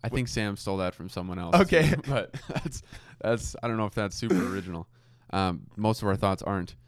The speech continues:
Speaker 1: But
Speaker 2: Amen.
Speaker 1: yeah, you, you kinda get the idea. We wanna be wholesome. We, we wanna have good and sound doctrine and theology, uh, but we wanna be people who are, are really about knowing and, and loving Christ.
Speaker 2: Yep.
Speaker 1: So that's, that's a bit of the goal.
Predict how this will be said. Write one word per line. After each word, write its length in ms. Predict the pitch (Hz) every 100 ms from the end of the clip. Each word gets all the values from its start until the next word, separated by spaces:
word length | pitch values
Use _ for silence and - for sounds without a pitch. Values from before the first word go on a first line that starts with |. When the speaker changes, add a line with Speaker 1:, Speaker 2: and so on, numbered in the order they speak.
| _ - - - - -
Speaker 1:
But 400 | 135 151 127 -
Speaker 2:
Amen. 520 | 104 117 117 104 95 156
Speaker 1:
yeah, 260 | 120 92 104
you, 140 | 120 -
you 160 | 113
kinda 220 | 147 147
get 140 | 143 127
the 120 | 123
idea. 340 | 101 92 78 113
We 120 | - 127
wanna 200 | 139 131
be 80 |
wholesome. 460 | 127 120 113 87 80 - - - -
We, 120 | 113
we 180 | 95 110
wanna 240 | 110 113
have 360 | 110 98 92 -
good 200 | 123 139
and 120 | 113
sound 260 | 110 104
doctrine 340 | 98 101 104 98
and 100 | 90
theology, 500 | 104 113 120 131 143 - - -
uh, 200 | 95 90
but 140 | 92
we 140 | 92 107
wanna 280 | 107 107
be 200 | 92 98 92
people 340 | 110 104 101
who 180 | 101 92
are, 200 | 87 - -
are 120 | 95 95
really 280 | 107 113
about 400 | 98 104 104 90 - _ _ _
knowing 500 | 87 98 113 113 101
and, 180 | 92 87
and 140 | 95 92
loving 340 | 101 101 90
Christ. 600 | - - 98 85 - -
Speaker 2:
Yep. 200 | 113 85 - - - -
Speaker 1:
So 140 | - 101
that's, 300 | 107 - -
that's 180 | 113 120
a 40 |
bit 100 | 131
of 40 |
the 60 | 120
goal. 260 | 117 98